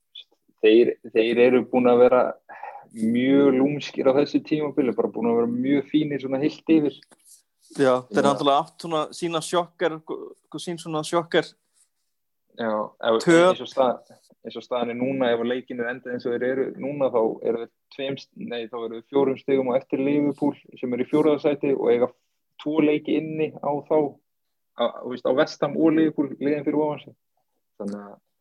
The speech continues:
Speaker 2: Já, þeir eru inni, sko, þeir, en ef, ef markatalan væri betri, sko, ef, ef þeir vinna þessa tvo leiki sem þeir eru inni, þá náttúrulega jafna þeir, sko, Leicester á stigum.
Speaker 1: Já.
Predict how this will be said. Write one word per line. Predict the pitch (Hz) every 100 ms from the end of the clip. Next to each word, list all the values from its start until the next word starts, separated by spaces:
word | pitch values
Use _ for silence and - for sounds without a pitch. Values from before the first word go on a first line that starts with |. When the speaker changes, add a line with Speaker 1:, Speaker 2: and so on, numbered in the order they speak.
| -
Speaker 2:
Já, | 151 135 127
þeir | 139 139
eru | 151
inni, | 147 143 139
sko, | - 156
þeir, | 160 160 143 - _ _ _ _ _ _ _ _ _ _ _ _ _ -
en | 147 147
ef, | 139 151 -
ef | 139 147
markatalan | 151 190 196 196 170
væri | 170 156
betri, | 170 170 143
sko, | - 143
ef, | 147 143
ef | 101 151
þeir | 156
vinna | 170 170 160
þessa | 151 156
tvo | - 165
leiki | 160
sem | 156
þeir | 151
eru | 160
inni, | 156
þá | 151
náttúrulega | 147 151 151
jafna | 170 185 156
þeir, | 147
sko, | - 143 - -
Leicester | 170 - - 135 -
á | - 143
stigum. | 156 139 127 _ _ _ _ _ _ _
Speaker 1:
Já. | 117